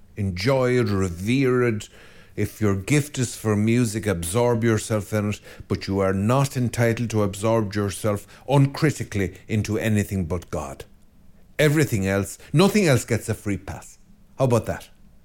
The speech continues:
Nothing gets a free pass but the Lord. And remember that even experiences of the Lord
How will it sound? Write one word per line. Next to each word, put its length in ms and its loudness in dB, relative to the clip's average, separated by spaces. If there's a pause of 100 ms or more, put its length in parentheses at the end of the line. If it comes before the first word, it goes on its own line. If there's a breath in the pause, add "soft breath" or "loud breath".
(240 soft breath)
Nothing 600 4 (200 loud breath)
gets 240 0
a 60 0
free 260 0
pass 340 -2
but 220 -10
the 100 -8
Lord. 360 -8 (1800 soft breath)
And 180 2
remember 320 4
that 180 0
even 240 2
experiences 960 0
of 160 -4
the 80 -4
Lord 380 -4